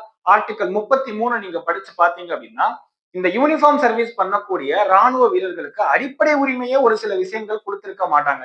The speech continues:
சரிங்களா? பாராளுமன்றம் நினைச்சாங்க அப்படின்னா அவங்களுடைய அடிப்படை உரிமைகளை பறிக்க முடியும். அதன் அடிப்படையில அவங்களுக்கு அந்த பேச்சுரிமை, பேசிக்கா நம்ம பேசிட்டு இருக்கோம், so அந்த பேச்சுரிமை கூட அவங்களுக்கு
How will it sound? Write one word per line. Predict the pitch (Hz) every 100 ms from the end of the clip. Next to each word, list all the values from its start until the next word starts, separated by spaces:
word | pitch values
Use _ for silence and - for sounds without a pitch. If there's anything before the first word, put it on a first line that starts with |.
| -
சரிங்களா? | 147 143 151 -
பாராளுமன்றம் | 185 226 226 208 185 165
நினைச்சாங்க | 160 180 143 160
அப்படின்னா | 139 147 208
அவங்களுடைய | 170 165 147 160 147
அடிப்படை | 370 - 196
உரிமைகளை | 165 160 156 196 -
பறிக்க | 165 - -
முடியும். | - 151
அதன் | 180
அடிப்படையில | 180 220 220 175 143 190 - _ _ _ -
அவங்களுக்கு | 214 240 233 220
அந்த | 208 196
பேச்சுரிமை, | 233 269 254 285 233 170 156
பேசிக்கா | 214 226 247 277
நம்ம | 240 214
பேசிட்டு | 214 247 254 196
இருக்கோம், | 175 170 -
so | 190
அந்த | 185 190 220
பேச்சுரிமை | 269 277 302 285 269
கூட | 226 262
அவங்களுக்கு | 233 190 165